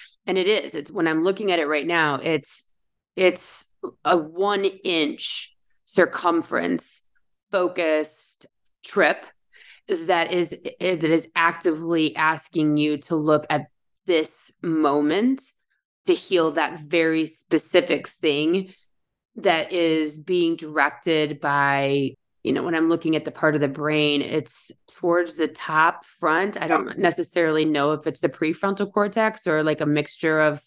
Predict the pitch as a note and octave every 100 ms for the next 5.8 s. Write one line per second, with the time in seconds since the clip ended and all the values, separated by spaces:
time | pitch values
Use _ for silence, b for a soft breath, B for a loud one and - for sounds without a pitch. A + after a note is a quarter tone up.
0 | _ - E3+ - E3 F3+ E3+ F3+ F3+ F3+
1 | F#3+ F#3+ B B B _ - F#3+ F#3 F3
2 | F3 F3 - E3 D3+ D3 D#3 D#3 E3 G#3
3 | B3 A#3 G#3 G3 F#3+ - F#3 E3 D#3+ -
4 | - F3 D#3+ D#3+ D#3 B B B _ _
5 | _ _ _ _ - A#2+ F#2+ -